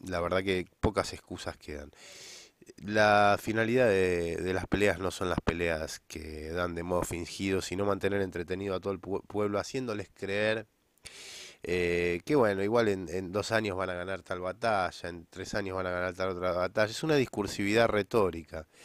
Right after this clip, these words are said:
Eh, cuando todos estaban, todos los sectores que estaban en contra del kirchnerismo, porque el kirchnerismo decía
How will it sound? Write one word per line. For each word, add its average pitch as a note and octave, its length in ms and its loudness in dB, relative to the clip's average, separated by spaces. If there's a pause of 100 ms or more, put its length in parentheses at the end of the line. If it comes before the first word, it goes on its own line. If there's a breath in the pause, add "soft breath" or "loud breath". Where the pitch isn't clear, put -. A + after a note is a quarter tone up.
(480 loud breath)
Eh, F#2 520 0
cuando G#2+ 260 0
todos D3+ 200 0
estaban, A#2 800 0
todos C3 160 4
los B2+ 120 2
sectores B2 360 -2
que A#2+ 80 -4
estaban A2+ 240 4
en G2+ 80 0
contra G#2 240 2
del F#2+ 100 4
kirchnerismo, G#2 640 2
porque F2+ 420 2
el F2 100 -4
kirchnerismo G2 520 0
decía F#2 720 2